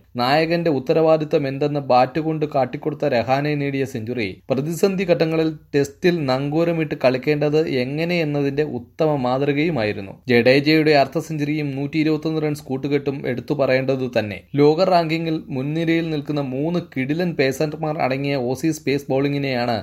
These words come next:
ഇന്ത്യ എൺപത്തിരണ്ട് റൺസിന്റെ ഒന്നാം ഇന്നിംഗ്സ് ലീഡ് നേടി നാണം കെടുത്തിയത്. രണ്ടാം ഇന്നിംഗ്സിൽ ഉടനീളം ഓസീസിനെ സമ്മർദ്ദത്തിൽ നിർത്തി തന്നെ ബൗൾ ചെയ്യാൻ ഇന്ത്യക്ക് കഴിഞ്ഞു.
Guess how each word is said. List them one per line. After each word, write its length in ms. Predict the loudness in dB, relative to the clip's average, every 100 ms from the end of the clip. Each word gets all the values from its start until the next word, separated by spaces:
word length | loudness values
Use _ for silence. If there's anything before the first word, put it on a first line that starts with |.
| -4
ഇന്ത്യ 280 | -2 0 4 4 2 0 -4
എൺപത്തിരണ്ട് 680 | -2 -2 -2 0 2 2 2
റൺസിന്റെ 400 | 0 -2 -2 0
ഒന്നാം 520 | -2 0 0 0 -2
ഇന്നിംഗ്സ് 360 | -2 -2 -4
ലീഡ് 300 | -2 0 0
നേടി 260 | 0 0 0
നാണം 320 | 0 0 0
കെടുത്തിയത്. 460 | 0 -2 -2 -2 -4 -4 2
രണ്ടാം 460 | 2 6 4 4
ഇന്നിംഗ്സിൽ 360 | 0 -4 -4 0
ഉടനീളം 540 | 2 2 0 -2 -2 -2
ഓസീസിനെ 560 | -4 -2 -4 -4 -6 -6
സമ്മർദ്ദത്തിൽ 760 | -6 -4 -4 -4 -6 -4 -4 -2
നിർത്തി 340 | -2 -2 -4
തന്നെ 260 | -4 -4 0
ബൗൾ 220 | 2 2
ചെയ്യാൻ 300 | 2 0 0 -2
ഇന്ത്യക്ക് 380 | -4 -4 -4
കഴിഞ്ഞു. 380 | -2 0 -2 -8